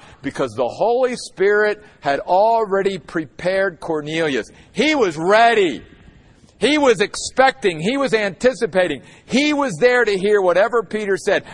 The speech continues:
That's a heart that's prepared. And God was gonna bring that heart that was prepared along with other hearts that were prepared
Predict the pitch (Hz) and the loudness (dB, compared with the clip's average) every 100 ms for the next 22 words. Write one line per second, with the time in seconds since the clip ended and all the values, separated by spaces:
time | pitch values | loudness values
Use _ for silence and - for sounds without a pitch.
0 | - 135 190 240 269 - 277 254 214 220 | -16 -2 4 4 4 2 0 2 4 4
1 | 220 - 180 - 175 156 - 180 160 127 | 4 0 -8 -6 -6 -6 -2 0 0 0
2 | 101 85 82 _ _ _ _ _ _ _ | -4 -8 -14 _ _ _ _ _ _ _
3 | _ _ _ _ _ _ 135 131 156 190 | _ _ _ _ _ _ -10 -2 2 2
4 | 170 139 170 147 147 139 120 123 202 220 | 2 -4 -4 -4 -4 -4 -4 2 4 4
5 | 214 226 220 196 170 156 156 151 165 156 | 4 4 2 -4 -4 -6 -6 -4 0 0
6 | 156 151 160 147 127 - 240 247 175 156 | 2 0 0 -2 -4 0 2 2 2 2
7 | 139 151 131 - 123 156 139 127 | 0 -6 -8 -8 -6 -2 0 -2